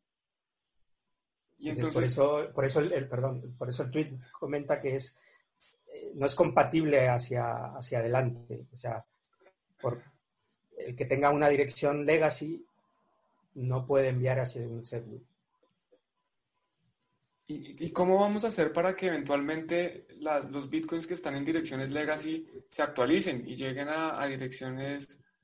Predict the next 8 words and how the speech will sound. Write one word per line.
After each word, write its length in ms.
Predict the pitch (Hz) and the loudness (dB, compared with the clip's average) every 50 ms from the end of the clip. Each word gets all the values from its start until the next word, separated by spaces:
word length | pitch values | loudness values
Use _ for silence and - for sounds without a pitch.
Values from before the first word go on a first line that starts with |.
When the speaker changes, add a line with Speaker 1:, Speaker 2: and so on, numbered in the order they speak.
| _ | _
Speaker 1:
Segwit 420 | _ - - 160 156 - 151 160 160 | _ -6 -4 -4 -4 -2 -4 -4 -2
native? 340 | 160 165 165 165 139 - - - - | -2 -4 -4 -4 -10 -14 -16 -16 -14
¿Cómo 200 | 135 131 135 135 | -12 -10 -10 -10
se 120 | 139 151 | -12 -12
puede 220 | - - 131 127 | -8 -4 -4 -4
hacer 180 | 131 135 147 143 | -4 -4 -6 -6
eso? 280 | 151 147 - - 131 - _ _ _ _ _ _ _ _ _ _ _ _ _ _ _ _ _ _ _ _ _ _ _ _ _ _ _ _ _ _ _ _ _ _ _ _ _ _ _ _ _ _ - - | -6 -6 -8 -12 -16 -18 _ _ _ _ _ _ _ _ _ _ _ _ _ _ _ _ _ _ _ _ _ _ _ _ _ _ _ _ _ _ _ _ _ _ _ _ _ _ _ _ _ _ -12 -10
Speaker 2:
Eh, 460 | 202 - 127 123 117 120 120 123 123 | -6 -4 -2 -2 -2 -2 -4 -8 -10